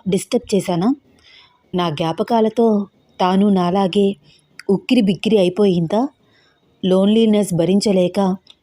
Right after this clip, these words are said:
విజయవాడ వచ్చాను అంటోంది. అంటే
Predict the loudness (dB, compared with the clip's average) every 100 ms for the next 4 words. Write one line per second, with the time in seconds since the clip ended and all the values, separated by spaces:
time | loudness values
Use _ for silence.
0 | _ _ -2 0 4 4 4 2 0 0
1 | 0 2 2 2 0 0 2 0 -4 _
2 | _ _ _ _ _ -6 -4 0 0 2
3 | 0 -2